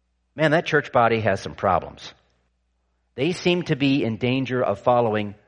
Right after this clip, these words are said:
someone else, and it ain't Jesus. They have a different teacher somewhere in their midst, and it doesn't look like him.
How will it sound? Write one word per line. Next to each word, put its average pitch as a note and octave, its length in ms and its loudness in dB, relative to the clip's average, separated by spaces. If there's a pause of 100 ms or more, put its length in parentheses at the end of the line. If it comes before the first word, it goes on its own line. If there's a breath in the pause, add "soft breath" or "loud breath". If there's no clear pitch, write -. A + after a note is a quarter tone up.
(160)
someone F3 400 0
else, - 460 2 (1040)
and G#2 360 -4
it G2+ 120 -4
ain't B2+ 220 -2
Jesus. - 540 -10 (1400)
They C3 140 -2
have C#3+ 160 2
a A2 60 2
different E3+ 440 -2
teacher E3 300 -2
somewhere B2+ 480 2
in A#2 60 0
their A#2+ 120 0
midst, A#2 380 -6 (100)
and G#2 160 -6
it F#2 80 -6
doesn't A2+ 320 -4
look A#2 180 -4
like A2+ 200 0
him. D#2+ 280 -8